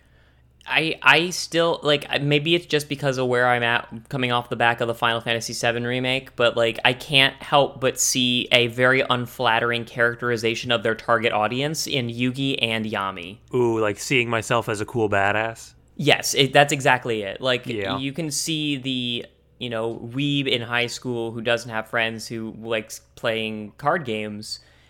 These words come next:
Speaker 1: in Yu-, in, in, in Yugi. He's the most generic anime good boy I've ever seen.
Speaker 2: You can see people, like, drawing in their little Trapper Keepers, like, they're drawing themselves and they're drawing their, like, original,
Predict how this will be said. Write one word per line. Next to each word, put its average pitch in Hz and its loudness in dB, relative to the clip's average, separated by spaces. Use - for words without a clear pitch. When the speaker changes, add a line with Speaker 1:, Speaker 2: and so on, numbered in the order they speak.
Speaker 1:
in 117 -2
Yu-, 131 -4
in, 110 -8
in, 110 -6
in 110 -8
Yugi. 117 -2
He's 147 -10
the 151 -6
most 156 -8
generic 123 -6
anime 107 -10
good 101 -10
boy 104 -8
I've 101 -12
ever 95 -16
seen. 87 -12
Speaker 2:
You 147 4
can 170 2
see 170 -4
people, 135 -4
like, 107 -4
drawing 127 2
in 120 -6
their 113 -2
little 110 0
Trapper 117 0
Keepers, 107 -8
like, 107 -2
they're 113 -4
drawing 123 0
themselves 117 0
and 107 -6
they're 104 -4
drawing 110 0
their, 107 0
like, 104 -2
original, 104 -2